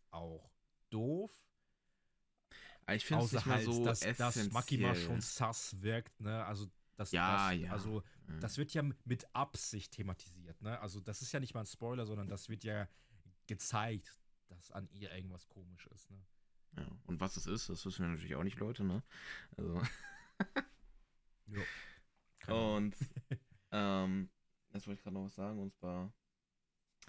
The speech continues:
Speaker 2: ey, ich hab heute Gedächtnis von, keine Ahnung, gell, ich sag ehrlich.
Speaker 1: Na gut,
Speaker 2: Boah,
Speaker 1: ihr habt ja
Speaker 2: was wollte ich
Speaker 1: auch,
Speaker 2: grad sagen?
Speaker 1: äh, zwanzig Stunden Stream hin-, hinter, hinter euch.
Speaker 2: Vierundzwanzig Stunden.
Speaker 1: Ach, vierundzwanzig Stunden, ja. Okay.
Speaker 2: Zwei Zwölfer waren das. Ja,
Speaker 1: Ah,
Speaker 2: also
Speaker 1: stimmt, zehn bis zehn, ja,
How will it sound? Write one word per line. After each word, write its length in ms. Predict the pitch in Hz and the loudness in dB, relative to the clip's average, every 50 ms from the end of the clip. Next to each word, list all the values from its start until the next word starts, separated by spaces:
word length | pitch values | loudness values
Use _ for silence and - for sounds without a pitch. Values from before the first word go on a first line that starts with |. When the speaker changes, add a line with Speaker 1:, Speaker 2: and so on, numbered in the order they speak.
| - - _ _ _ _ - | -20 -20 _ _ _ _ 0
Speaker 2:
ey, 180 | 90 90 95 98 | 2 4 4 4
ich 140 | 95 - | 4 2
hab 160 | 107 101 - - | 0 0 0 2
heute 220 | 101 98 104 101 | 0 2 2 2
Gedächtnis 460 | 87 98 87 98 98 - 101 92 - | 2 4 4 4 2 2 0 -2 -2
von, 300 | - - 92 90 87 90 | 0 0 0 2 2 0
keine 260 | 95 - 95 90 90 | 0 0 0 0 2
Ahnung, 300 | 87 87 87 87 85 85 | 2 2 0 0 0 -2
gell, 140 | 90 90 87 | -2 -2 -2
ich 80 | 92 - | -2 -2
sag 160 | - 87 82 | -4 -4 -2
ehrlich. 340 | 87 87 87 85 87 - - - - - - - - - | 0 0 0 -2 -4 -8 -10 -12 -10 -8 -6 -6 -6 -6
Speaker 1:
Na 160 | - 98 98 98 | -6 -4 -4 -4
gut, 160 | 87 95 92 | -4 -2 0
Speaker 2:
Boah, 80 | 98 98 | 0 2
Speaker 1:
ihr 40 | 98 | 2
habt 120 | 98 101 | 2 0
ja 80 | 107 101 | -2 -2
Speaker 2:
was 60 | 101 | -2
wollte 40 | 95 | -2
ich 20 | |
Speaker 1:
auch, 40 | 98 | -4
Speaker 2:
grad 140 | - 95 95 | -6 -8 -6
sagen? 220 | 101 104 110 110 | -6 -6 -4 -4
Speaker 1:
äh, 380 | 98 98 98 98 95 98 101 90 | -4 -4 -2 -2 -2 -2 -2 -4
zwanzig 340 | - - 110 110 107 98 - | -6 -6 -6 -6 -6 -6 -8
Stunden 260 | - - 104 101 98 | -10 -10 -10 -10 -10
Stream 320 | 92 - - - 101 104 98 | -12 -16 -14 -8 -8 -6 -6
hin-, 180 | 98 107 98 87 - _ _ | -6 -8 -10 -14 -18 _ _
hinter, 280 | - 101 98 92 95 - - - 92 - _ _ | -16 -14 -12 -10 -12 -12 -12 -16 -20 -20 _ _
hinter 260 | - 117 117 - 117 87 | -8 -8 -6 -4 -4 -4
euch. 320 | 85 92 92 95 - _ _ _ _ _ _ _ - _ | -4 -6 -8 -10 -12 _ _ _ _ _ _ _ -20 _
Speaker 2:
Vierundzwanzig 500 | - 107 101 92 - - - - - - | -4 -2 0 0 -2 -4 -6 -8 -8 -8
Stunden. 280 | - - - - 113 - _ _ _ _ _ _ _ _ _ _ _ _ _ _ _ _ _ _ _ _ - | -8 -10 -10 -12 -12 -16 _ _ _ _ _ _ _ _ _ _ _ _ _ _ _ _ _ _ _ _ -10
Speaker 1:
Ach, 120 | - 98 | -10 -8
vierundzwanzig 400 | - - 131 - - 98 90 - | -6 -8 -8 -6 -6 -8 -8 -8
Stunden, 240 | - - 90 90 90 92 | -10 -14 -14 -14 -14 -16
ja. 60 | 92 | -18
Okay. 120 | 87 87 87 - | -20 -18 -16 -8
Speaker 2:
Zwei 200 | - 101 101 98 | 0 2 2 2
Zwölfer 360 | - - 110 104 101 90 85 | 4 2 2 4 4 4 2
waren 140 | 85 85 90 | 2 0 0
das. 100 | 92 92 - - - - - - - - - - - | -2 -2 -4 -10 -16 -16 -16 -14 -14 -16 -16 -8 0
Ja, 200 | 98 107 113 147 156 | 2 4 6 6 6
Speaker 1:
Ah, 60 | 143 127 | 4 4
Speaker 2:
also 140 | 113 120 117 | 2 0 0
Speaker 1:
stimmt, 260 | 113 143 135 120 - | 0 0 -2 -2 -2
zehn 200 | - - 120 113 | -2 -4 -4 -4
bis 220 | 101 95 - - | -4 -6 -8 -10
zehn, 260 | - 113 110 107 92 90 | -8 -8 -6 -6 -6 -6
ja, 280 | 92 92 92 87 80 | -6 -6 -6 -8 -10